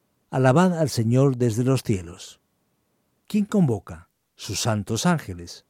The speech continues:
los ejércitos celestiales, el sol y la luna, las estrellas brillantes también. En lo más alto de los cielos y las aguas por encima del firmamento, todos deben alabar al Señor, porque Dios ordenó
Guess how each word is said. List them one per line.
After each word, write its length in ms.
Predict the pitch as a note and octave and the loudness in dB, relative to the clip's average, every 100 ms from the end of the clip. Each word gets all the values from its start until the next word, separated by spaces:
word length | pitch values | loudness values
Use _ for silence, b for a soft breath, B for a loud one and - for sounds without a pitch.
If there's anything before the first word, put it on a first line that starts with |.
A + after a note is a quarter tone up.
| _ _ _ _ _ _ _ _ | _ _ _ _ _ _ _ _
los 220 | A#2+ G#2+ | -6 -6
ejércitos 760 | G#2 C3 A#2+ - G#2 - G#2 - | -4 -2 -2 -4 -8 -8 -10 -6
celestiales, 840 | B2+ D#3 - G3 G2+ F#2 - - _ _ _ _ - | -2 -2 -2 -2 -2 -8 -16 -20 _ _ _ _ -8
el 160 | A#2+ | -4
sol 320 | G#2+ F3 F#3 | 2 4 6
y 80 | F#3 | 6
la 100 | E3 | 4
luna, 400 | D3+ G#2+ E2+ - _ _ _ _ _ _ _ _ - | 2 0 -2 -14 _ _ _ _ _ _ _ _ -6
las 180 | G#2 | -4
estrellas 460 | D#2+ - B2 A2+ F#2+ | -4 -2 0 0 -2
brillantes 560 | F#2 G#2 B2 A2 A#2+ - | -4 0 0 0 -2 0
también. 560 | E3+ E3+ C#3 F#2 F2 _ _ _ _ _ _ _ _ _ | 2 2 2 -2 -10 _ _ _ _ _ _ _ _ _
En 160 | D#3+ D3+ | 4 6
lo 80 | D#3 | 8
más 260 | G3 F#3+ | 6 4
alto 280 | G3 F3+ D#3 | 0 2 2
de 60 | A2 | 2
los 180 | G2+ | -2
cielos 420 | - C#3 C#3 C3+ A2 | 0 2 4 2 -2
y 40 | |
las 220 | F#2 - | -6 0
aguas 360 | C3+ C3 C3+ - | 0 4 2 0
por 180 | - F#2+ | -6 -8
encima 420 | F#2 B2 A#2+ A2+ | -4 -2 0 0
del 140 | G2 | -2
firmamento, 800 | - G#2 A2 A#2+ C#3+ C3+ D#3+ D#3+ _ _ _ | -4 -2 0 2 2 2 0 -2 _ _ _
todos 360 | F3+ F#3 E3+ B2 | 2 4 2 2
deben 300 | D3 C3+ G#2+ | 4 4 0
alabar 380 | G2 F#2 G#2 | -6 -8 -8
al 100 | G2+ | -6
Señor, 460 | G2 D#3 C3 G#2+ G#2 - _ _ _ | -4 0 0 0 -4 -12 _ _ _
porque 320 | - B2+ - A#2+ | 0 0 2 4
Dios 280 | E3+ F3+ D#3+ | 4 2 0
ordenó 600 | G#2+ G#2 A#2+ A#2+ C3 | -4 -2 0 0 0